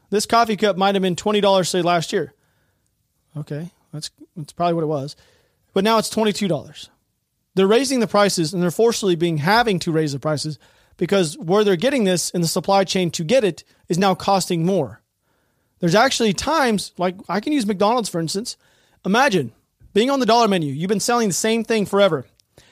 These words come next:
That same item on the dollar menu is gonna be the same price.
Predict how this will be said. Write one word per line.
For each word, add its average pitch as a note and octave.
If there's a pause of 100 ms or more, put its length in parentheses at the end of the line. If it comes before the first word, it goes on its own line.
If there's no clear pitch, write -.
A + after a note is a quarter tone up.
(100)
That F#3
same A#3+
item A#3
on A3
the G#3+
dollar B3
menu G3+
is E3
gonna F#3+
be F3+
the D#3+
same F#3
price. -